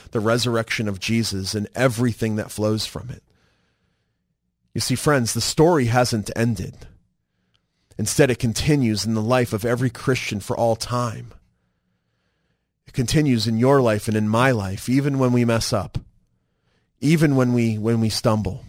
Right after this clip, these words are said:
especially when we stumble, especially when we mess up, because we don't rely on our efforts. We rely on the effort of the only perfect one who ever lived. We claim the promise of the resurrection of Jesus.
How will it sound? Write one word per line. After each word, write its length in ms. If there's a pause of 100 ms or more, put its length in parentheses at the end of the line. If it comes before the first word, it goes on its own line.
(440)
especially 920 (460)
when 180
we 100
stumble, 580 (840)
especially 840 (420)
when 200
we 120
mess 320
up, 220 (840)
because 260
we 80
don't 160
rely 640
on 180
our 200
efforts. 420
We 80
rely 540
on 120
the 140
effort 220
of 60
the 120
only 200
perfect 420
one 180
who 160
ever 160
lived. 720 (1300)
We 120
claim 400
the 80
promise 480
of 80
the 80
resurrection 720
of 100
Jesus. 840